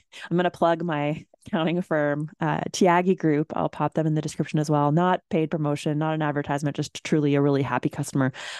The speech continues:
Um, highly recommend finding someone, whether they work out for you or someone else, but an accounting firm that really does an education first focused approach.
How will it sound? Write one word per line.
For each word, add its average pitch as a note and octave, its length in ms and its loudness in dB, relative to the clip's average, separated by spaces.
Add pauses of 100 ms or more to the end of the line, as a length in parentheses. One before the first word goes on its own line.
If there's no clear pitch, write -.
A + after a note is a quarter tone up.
(120)
Um, C#3 140 4
highly F3+ 300 4
recommend D#3+ 320 2
finding D3 300 0
someone, C#3 340 0
whether D3+ 320 2 (160)
they D#3 140 4
work D3+ 160 0
out - 160 -2
for - 80 -4
you D3 160 4
or C#3+ 80 0
someone C3+ 260 -2
else, C#3 260 -2
but - 220 -4
an C#3+ 140 0
accounting D3 320 0
firm C#3 240 -2
that C3+ 120 -2
really C#3 240 2
does C3 280 -2
an - 80 -2
education - 520 -4 (240)
first - 420 -4 (120)
focused - 480 -4
approach. - 540 0